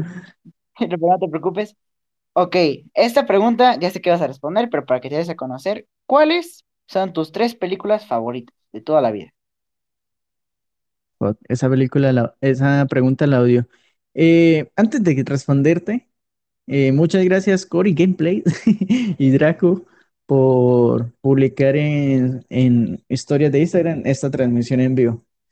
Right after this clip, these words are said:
Speaker 2: Eh, bueno, mis tres
Speaker 1: Ah,
Speaker 2: películas
Speaker 1: muchísimas gracias.
Speaker 2: favoritas. La primera, eh, y aunque tal vez políticamente hablando, o se va a ver muy mal de un, una persona que estudia cine, escoja una película comercial,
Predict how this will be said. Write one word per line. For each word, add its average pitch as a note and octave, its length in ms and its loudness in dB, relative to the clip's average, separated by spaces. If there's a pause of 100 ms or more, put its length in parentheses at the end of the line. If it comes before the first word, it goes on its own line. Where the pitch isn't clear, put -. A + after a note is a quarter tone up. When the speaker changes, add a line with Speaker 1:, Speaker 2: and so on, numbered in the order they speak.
(580)
Speaker 2:
Eh, D#3+ 320 4
bueno, D3+ 300 0 (120)
mis D3 180 -4
tres F3 140 4
Speaker 1:
Ah, - 20 2
Speaker 2:
películas G3 360 0
Speaker 1:
muchísimas D3 200 2
gracias. D#3+ 260 0
Speaker 2:
favoritas. - 220 -16 (1300)
La D#3 360 0
primera, G#3 560 2
eh, E3 560 4
y C#3 800 4
aunque A#2 960 -2 (800)
tal C3+ 320 2
vez D3+ 200 2
políticamente C#3+ 840 0
hablando, C#3+ 560 2
o A#2 120 2
se B2 160 0
va A#2 100 4
a - 20 6
ver B2 120 2
muy C3+ 180 4
mal C3+ 260 2
de A#2 160 2
un, A2 760 0
una C3+ 140 -4
persona B2+ 300 0
que A#2 60 4
estudia B2+ 360 2
cine, C3+ 520 -2
escoja B2 420 -4
una B2 280 -2
película D3 360 2
comercial, C3 540 0